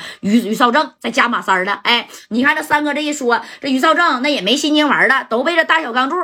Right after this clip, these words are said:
哎，给这心情整没了。这三哥临走的时候还摸手呢，你等我，下回我来天津，我还找你啊！你给我留个电话号码，不行，你到四九城儿呢。哎，啊，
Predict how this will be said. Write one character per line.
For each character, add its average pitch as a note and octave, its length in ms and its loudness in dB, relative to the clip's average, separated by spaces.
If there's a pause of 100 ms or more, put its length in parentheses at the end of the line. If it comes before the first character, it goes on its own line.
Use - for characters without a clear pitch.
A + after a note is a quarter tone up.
哎， C4 160 0
给 G3+ 100 -6
这 A3+ 80 -2
心 B3+ 220 -2
情 B3+ 100 2
整 A#3 160 -2
没 E3+ 160 0
了。 A3 120 2
这 G3 80 -4
三 A3 200 -4
哥 A3 80 0
临 G#3 160 0
走 A3 140 -2
的 F3+ 60 -4
时 F#3 80 -6
候 F#3+ 60 -2
还 A#3 80 -2
摸 A3 220 0
手 G#3+ 260 -2
呢， F#3+ 180 0 (1080)
你 E3 100 -14
等 F#3 280 -2
我， G3+ 120 0 (220)
下 - 200 -6
回 A3 200 0
我 F#3+ 100 0
来 F3 140 -2
天 A3 240 0
津， F3+ 260 -4 (280)
我 D#3+ 80 -12
还 C#4+ 160 2
找 D3 300 -2
你 - 180 -4 (260)
啊！ B3 320 0 (320)
你 F3 100 -10
给 G#3+ 120 -4
我 A3+ 100 -2
留 F3 140 -4
个 A3+ 80 -2
电 B3+ 180 2
话 A3+ 120 2
号 B3+ 180 0
码， G#3 200 -8
不 A#3 120 -8
行， A3 200 -4
你 G3+ 60 -4
到 A3 140 -4
四 A#3+ 180 -6
九 F3+ 100 0
城 - 160 -6
儿 F#3 140 0
呢。 B3+ 220 0 (120)
哎， B3 260 0 (280)
啊， D4 280 -2